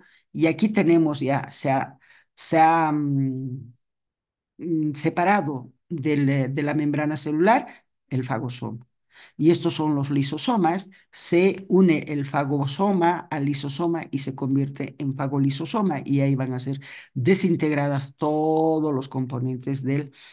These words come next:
eh, del, del, de la sustancia que ha sido ingerida,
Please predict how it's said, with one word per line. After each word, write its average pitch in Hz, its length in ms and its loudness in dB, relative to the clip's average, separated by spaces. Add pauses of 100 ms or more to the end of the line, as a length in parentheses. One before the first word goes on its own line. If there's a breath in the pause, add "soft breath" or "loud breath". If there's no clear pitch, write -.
(180 loud breath)
eh, 131 340 -2
del, 127 480 -4
del, 131 760 0
de 139 120 -2
la 143 100 0
sustancia 131 580 -6
que - 120 -8
ha - 20 -4
sido 120 280 -8 (140)
ingerida, 139 880 -8